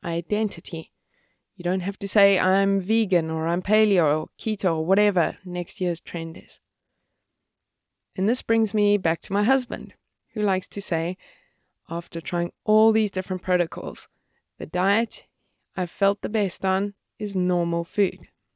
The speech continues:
In last week's episode, I talked a bit about ultra-processed foods and how they hijack your system so that you literally can't stop eating. I spoke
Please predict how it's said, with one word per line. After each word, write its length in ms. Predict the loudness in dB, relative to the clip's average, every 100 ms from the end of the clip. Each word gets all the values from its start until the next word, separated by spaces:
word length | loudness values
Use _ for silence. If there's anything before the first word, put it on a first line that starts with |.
| _ _ _ _ _ _ _ _ _ _ _
In 140 | 0
last 300 | 2 2 2
week's 200 | -2 -4
episode, 560 | -2 -4 -2 2 2 2 _ _ _ _
I 60 | -6
talked 320 | -2 -2 -2
a 60 | -2
bit 140 | 0
about 340 | 2 2 0 -6 _
ultra-processed 760 | -4 -4 -6 -2 -2 -2 -6 -4
foods 400 | -2 -2 -2 -8 _
and 160 | -4 -2
how 240 | -2 2
they 260 | 4 4 2
hijack 480 | 2 2 2 0
your 60 | -4
system 500 | -2 -2 -2 -4 -8 _ _ _ _
so 120 | 0
that 180 | 2 2
you 60 | 4
literally 480 | 4 4 2 -4 -2
can't 260 | -2 -2
stop 240 | 0 -2 -2
eating. 460 | -6 -8 -10 -12 -16 _ _ _ _ _ _ _ _
I 80 | -2
spoke 400 | 0 2 2 2